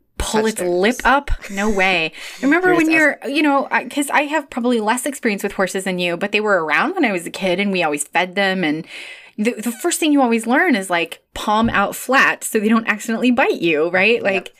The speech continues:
Speaker 1: I would never tug at their lip. She's nuts.
Speaker 2: And also, she eats a carrot that's intended for the horse, but I was just like
Speaker 1: Okay, it was supposed to be a cute bit.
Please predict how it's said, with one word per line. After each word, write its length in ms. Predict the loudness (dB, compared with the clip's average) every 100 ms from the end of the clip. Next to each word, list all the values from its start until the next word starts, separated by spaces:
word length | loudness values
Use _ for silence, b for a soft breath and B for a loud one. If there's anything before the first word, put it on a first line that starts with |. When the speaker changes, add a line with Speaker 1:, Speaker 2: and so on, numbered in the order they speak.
| b b b b -2
Speaker 1:
I 40 |
would 120 | 0
never 240 | 2 2 2
tug 360 | 0 -2 0
at 120 | 0 2
their 180 | 0
lip. 400 | 0 0 -2 -4
She's 320 | -6 -4 -4 -2
nuts. 600 | 0 0 -2 -10 -20 -20 _ _ B
Speaker 2:
And 120 | -6 -4
also, 220 | -4 -4
she 160 | -6
eats 240 | -10 -12 -10
a 40 |
carrot 360 | -8 -4 -4 -4
that's 140 | -8
intended 300 | -12 -12 -12
for 120 | -10
the 80 | -8
horse, 260 | -6 -8 -8
but 240 | -8 -8 -8 b b b b _ -6
I 140 | -4
was 160 | -4 -6
just 180 | -6 -4
like 380 | -2 -4 -10 _ _
Speaker 1:
Okay, 280 | -4 0 0 2
it 80 |
was 160 | 0 0
supposed 320 | -2 -2 -2
to 60 | 2
be 120 | 2
a 80 | 2
cute 380 | 0 -2 0 0
bit. 500 | 0 2 -2 _